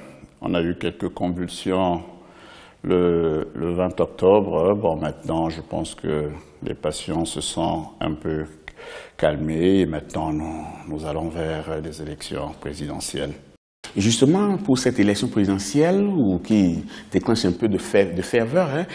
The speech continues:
Speaker 2: est-ce que vous pensez que les conditions sont remplies pour qu'on ait une élection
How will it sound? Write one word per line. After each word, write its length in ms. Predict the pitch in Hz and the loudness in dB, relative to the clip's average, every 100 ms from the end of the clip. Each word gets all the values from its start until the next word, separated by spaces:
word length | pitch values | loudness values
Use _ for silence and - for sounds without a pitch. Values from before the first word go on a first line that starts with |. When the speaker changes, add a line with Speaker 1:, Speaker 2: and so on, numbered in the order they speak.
| - - | -12 -4
Speaker 2:
est-ce 160 | 139 | -2
que 60 | - | 2
vous 120 | 262 | 2
pensez 300 | - 127 147 | 2 2 2
que 120 | 139 | 2
les 120 | 143 90 | 0 2
conditions 460 | 113 101 98 127 127 - | 4 4 4 2 0 -2
sont 80 | |
remplies 400 | 85 98 98 131 | 0 0 2 0
pour 160 | 135 120 | 0 -2
qu'on 240 | - 90 | 0 2
ait 80 | 87 | 4
une 140 | 127 95 | 4 4
élection 500 | 82 80 - 101 | 4 0 0 -2